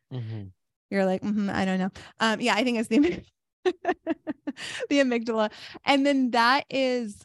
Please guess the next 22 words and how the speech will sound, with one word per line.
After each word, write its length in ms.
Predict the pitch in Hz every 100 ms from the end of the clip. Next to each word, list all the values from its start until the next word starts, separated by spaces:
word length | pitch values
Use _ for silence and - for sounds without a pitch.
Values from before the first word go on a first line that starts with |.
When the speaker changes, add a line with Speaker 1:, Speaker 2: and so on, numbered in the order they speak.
| _
Speaker 2:
where 420 | - 233 247 254 262
it 100 | -
comes 280 | 277 294
from, 200 | - 226
like, 200 | 196 214
that 200 | 233 226 -
cycle, 280 | 269 277
Speaker 1:
Yeah, 100 | 226
Speaker 2:
'cause 100 | -
Speaker 1:
it 20 | 247
Speaker 2:
you 20 |
Speaker 1:
doesn't, 240 | 104 117
Speaker 2:
still 300 | 269 269 285
Speaker 1:
the 120 | 302
Speaker 2:
think 260 | 285 285 -
you're 100 | 269
Speaker 1:
cycle, 120 | 233
Speaker 2:
in 180 | 254 262
Speaker 1:
yeah. 100 | 233
Speaker 2:
fight 300 | 254 240 233
or 200 | - 240
flight, 580 | 233 - 254 254 165 -